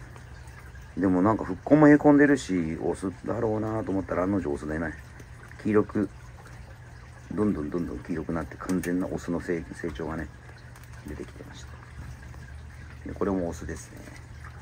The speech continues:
あ、食べるか？あ、食べてるね。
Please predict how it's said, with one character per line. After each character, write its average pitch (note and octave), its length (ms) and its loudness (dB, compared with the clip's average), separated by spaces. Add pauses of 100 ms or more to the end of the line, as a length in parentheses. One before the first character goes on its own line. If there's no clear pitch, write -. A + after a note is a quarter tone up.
(1120)
あ、 C#2 120 -8
食 D2+ 140 -4
べ D#2 100 -2
る D2+ 80 -6
か？ D#2 140 -6 (2750)
あ、 C#2+ 80 -8
食 D2+ 120 -2
べ C#2 80 -4
て - 140 -12
る - 120 -12
ね。 - 120 -8